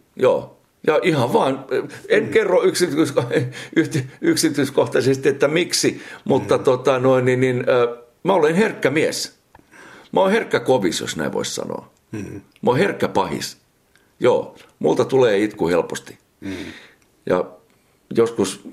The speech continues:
Speaker 1: liiankin usein omasta mielestäni. Että tota, mä oon aika pehmiskovis. <laughs>
Speaker 2: Pääseekö
Speaker 1: Mut
Speaker 2: tämä
Speaker 1: mä
Speaker 2: niin.
Speaker 1: Niin, mitä?
Speaker 2: Pääseekö näitten pehmiskovis-asioitten niinku varjolla siihen,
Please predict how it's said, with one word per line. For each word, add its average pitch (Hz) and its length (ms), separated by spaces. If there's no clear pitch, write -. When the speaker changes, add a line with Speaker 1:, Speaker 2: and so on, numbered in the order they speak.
Speaker 1:
liiankin 104 500
usein - 360
omasta 78 360
mielestäni. - 600
Että 76 280
tota, 78 440
mä 113 120
oon 123 160
aika 123 420
pehmiskovis. 98 840
<laughs> - 800
Speaker 2:
Pääseekö 147 360
Speaker 1:
Mut 139 120
Speaker 2:
tämä 151 100
Speaker 1:
mä - 200
Speaker 2:
niin. 123 240
Speaker 1:
Niin, 143 300
mitä? 127 200
Speaker 2:
Pääseekö 143 380
näitten 135 340
pehmiskovis-asioitten 127 1600
niinku 127 240
varjolla 131 400
siihen, 120 560